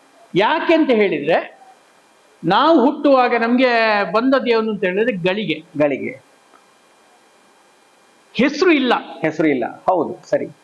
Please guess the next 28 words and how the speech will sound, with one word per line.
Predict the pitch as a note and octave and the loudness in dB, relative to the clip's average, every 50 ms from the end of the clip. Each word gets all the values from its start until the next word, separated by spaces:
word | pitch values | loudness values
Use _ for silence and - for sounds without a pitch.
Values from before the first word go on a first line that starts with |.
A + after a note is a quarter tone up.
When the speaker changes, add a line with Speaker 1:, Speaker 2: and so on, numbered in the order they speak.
| _ _ _ _ _ _ _ _ _ - | _ _ _ _ _ _ _ _ _ -6
Speaker 1:
ಹೆಸರು | - A3 B3+ B3 E4 E4+ F#4 | -2 -2 -2 0 0 -2 -2
ಕ್ರಮೇಣ | F4 - C4 C4 C#4 D4+ D#4 E4 D#4+ | 0 0 0 0 0 2 2 2 2
ನಮ್ಗೆ | C#4+ C#4 C4+ C4+ C4 B3+ | 2 2 0 0 0 -2
ಕರಿಯಕ್ಕೋಸ್ಕರ | C4+ C4+ A#3+ B3+ C#4+ D#4 D4 D4 D4+ C#4+ C#4 C#4 - - F4 F4+ D#4 | -2 -2 -2 0 0 0 0 0 -2 -2 -2 -2 -2 -2 -2 0 2
ನಮ್ಗೆ | C#4 C4+ C4+ C4 C4 | 2 2 2 2 0
ಇಟ್ಟಂತ | B3+ C4 - B3 A#3+ A3+ | -2 -2 -2 -2 0 2
ಒಂದು | C#4 B3+ A#3+ A#3+ | 2 2 2 2
Speaker 2:
ಇಟ್ಟಂತ | B3 - - - - F#3 | 0 0 0 0 -2 -4
Speaker 1:
ಹೆಸರು. | F#3 G3 B2+ | -4 -4 -4
Speaker 2:
ಹೆಸರು, | C3+ C3 - - - | -4 -4 -6 -8 -14
ಹೌದು. | - - - - B2+ A#2+ A#2 - - - _ _ - G#3 | -16 -14 -8 -6 -6 -6 -6 -8 -14 -20 _ _ 0 0
Speaker 1:
ಹೆಸರಿಗೂ | A#3+ B3+ - E4 E4+ D#4 A#3+ D4+ D4 | 0 0 2 2 2 2 2 0 0
ಜ್ಯೋತಿಷ | G#3 G#3+ A3 B3 - - D#4 C#4 - D4+ C4+ | 2 2 2 2 2 2 0 0 2 2 2
ಆಧಾರಕ್ಕೂ | A#3+ A#3 A3 A#3+ A#3 A3 A3+ - C#4 | 2 2 2 0 -2 -2 -2 -4 -4
ಸಂಬಂಧ | C#4 - A#3 A3+ A#3+ C4+ C4 A#3+ A3 | -2 -2 0 2 2 2 2 2 0
ಇಲ್ಲ. | F#3 D#3 C#3 F#3+ | 0 0 0 -2
Speaker 2:
ಸಂಬಂಧನೇ | F#3 F3+ F3+ E3+ E3 D#3+ E3+ F3 D#3+ | 0 0 0 0 2 2 0 0 -2
ಇಲ್ಲ. | C3+ A#2 A2+ - - - _ _ _ _ - | -4 -4 -8 -10 -14 -16 _ _ _ _ -12
ಕರೆಕ್ಟ್. | C#3 B2 - - _ _ _ _ _ _ _ _ _ _ _ _ - | -10 -10 -10 -14 _ _ _ _ _ _ _ _ _ _ _ _ -6
Speaker 1:
ಅದಕ್ಕೆ | G3+ A#3 F4 E4+ E4 | -4 -2 -2 0 2
ಬೇಕಾಗಿ | D4 C#4 B3+ B3+ A#3 G3+ F#3+ F#3 F3+ A3+ D#4 - - - - - _ _ _ - | 2 2 2 2 2 0 0 0 -2 -2 -4 -4 -6 -10 -18 -20 _ _ _ -4
ಯಾವುದೇ | E3 F3 F3+ G3+ A3+ C4+ D4 A#3+ D4+ D#4+ E4 | -2 0 0 0 0 0 2 2 2 2 2
ಒಂದು | D#4+ C#4 B3 B3 B3 A#3 | 2 2 0 0 -2 -2
ವ್ಯಕ್ತಿ | G#3 G#3 G#3+ G#3+ - - C4 C4 D4+ D#4 D4 - - - | -2 -2 -2 -4 -4 0 0 2 2 0 -4 -8 -6 -4
ನಕ್ಷತ್ರ | F3+ F#3+ G3+ - - - D#4 D4+ - - C4 C4 C4 B3 | -2 -2 -2 -4 -4 -4 -4 -4 -2 -2 0 0 0 2
ರಾಶಿಯನ್ನ | G#3+ G3+ A3+ B3+ B3+ - C#4 C4+ B3 B3 A3+ | 2 2 2 0 0 -2 -2 -2 -2 -2 -2
ತಿಳ್ಕೊಳ್ಬೇಕು | A#3+ A#3 A3 A3 A3+ B3 A#3+ A#3+ A3 G3 G3+ G#3 | -2 -2 -2 -2 -2 -2 0 0 0 -2 -2 -2
ಅಂತಾದ್ರೆ, | F#3 F3 F3 F3 F3 F3 G3+ C#4 D#4 - - | -4 -2 -2 -4 -2 -2 -4 -4 -6 -8 -10